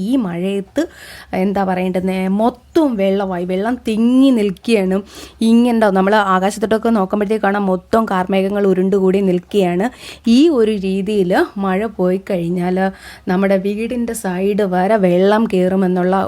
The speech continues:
ഒരവസ്ഥയാണ്. എന്ന് പറഞ്ഞാൽ കൂടിയും, പക്ഷേ ഈ മഴയത്ത് ഇങ്ങനെയൊക്കെ ഈ കാഴ്ചകൾ കണ്ടൊക്കെ ആസ്വദിക്കാൻ ഭയങ്കര രസമാണ്. പക്ഷേ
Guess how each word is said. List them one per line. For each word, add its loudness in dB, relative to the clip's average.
ഒരവസ്ഥയാണ്. -2
എന്ന് -2
പറഞ്ഞാൽ -2
കൂടിയും, -4
പക്ഷേ -4
ഈ -4
മഴയത്ത് -2
ഇങ്ങനെയൊക്കെ -2
ഈ -16
കാഴ്ചകൾ -4
കണ്ടൊക്കെ -4
ആസ്വദിക്കാൻ -6
ഭയങ്കര -2
രസമാണ്. -4
പക്ഷേ -6